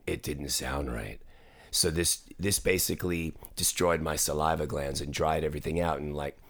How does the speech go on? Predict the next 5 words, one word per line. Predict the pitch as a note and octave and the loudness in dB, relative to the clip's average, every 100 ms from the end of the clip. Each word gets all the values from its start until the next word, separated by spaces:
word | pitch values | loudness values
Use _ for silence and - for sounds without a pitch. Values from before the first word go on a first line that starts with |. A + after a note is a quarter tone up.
| - - - | -20 -12 -4
it | F2 | 2
changed | - E3 D3 D3+ | 4 4 2 2
the | E2 C#2+ C#2 - - - - | 0 0 -2 -10 -20 -20 -10
shape | - - A2 C#3+ F#2+ | -2 2 4 4 2
of | D#2+ - | 0 -4